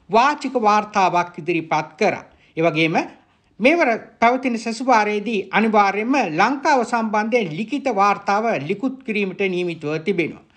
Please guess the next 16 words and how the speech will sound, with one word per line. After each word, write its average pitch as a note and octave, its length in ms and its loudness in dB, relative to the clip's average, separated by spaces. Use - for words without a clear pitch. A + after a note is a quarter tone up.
පහුගිය E4+ 380 4
කාලය D#4 360 2
පුරාම C4+ 440 2
ශ්‍රී A#3 240 -6
ලංකා A#3 400 0
ආණ්ඩුව F#3 480 0
කොන්දේසි F4+ 640 2
විරහිතව B3 400 2
මිනිසුන්ගේ A3+ 560 -2
මානව A3 240 2
හිමිකම් A#3+ 460 2
උල්ලංඝනය A3+ 560 -2
කරයි G#3+ 300 0
කියන A3 280 -6
චෝදනාව A3+ 520 2
ලංකාවට F#3 720 2